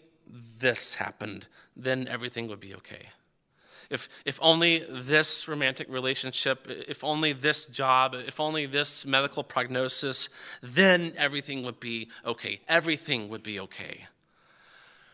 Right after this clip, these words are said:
When we do that, <sighs> what, what, what's, what's happening? We're, we're, we're putting our ultimate hope in something that could never sustain it. That "if only" is what we're really hoping in,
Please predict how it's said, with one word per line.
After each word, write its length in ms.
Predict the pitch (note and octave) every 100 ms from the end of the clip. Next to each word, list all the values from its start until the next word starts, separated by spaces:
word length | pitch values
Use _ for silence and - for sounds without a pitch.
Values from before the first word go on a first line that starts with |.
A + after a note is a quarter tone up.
| _ _ _ _ _ G#3
When 180 | E3+
we 100 | G#3+
do 200 | F#3+ A3 A3
that, 260 | D3 A#2+
<sighs> 640 | - - - F3 D3+ - C#3
what, 160 | F#3
what, 160 | F3+ F3
what's, 180 | F#3 -
what's 120 | F#3
happening? 340 | G3 F#3+ C#3+
We're, 140 | C3+ C#3 - -
we're, 100 | E3+
we're 120 | E3+
putting 420 | E3+ - G#3+ A3 F3+
our 160 | F3
ultimate 640 | E3+ G3+ - G#3 F#3+ E3 - - -
hope 500 | - - F#3+ C#3 C#3+ - - -
in 120 | E3+
something 600 | D#3 - G3+ - F#3+ G3
that 240 | F3+ D#3+ -
could 240 | - D#3
never 380 | D#3 E3 E3+ D#3+
sustain 600 | - D#3+ - - D#3 D3
it. 300 | A2 - - _ _ _ _ _ _ - -
That 400 | C#3+ F3 G#3 - - - -
"if 320 | F#3 F#3 - -
only" 720 | D#3+ F3+ F3 B2 A2+ B2 - - -
is 260 | D#3 C3+
what 300 | C#3+ D#3+ F3+
we're 160 | D#3 D3+
really 320 | D3 D#3 D3+
hoping 500 | C3+ D#3 D#3+ C3 A2
in, 360 | G2+ G#2 A2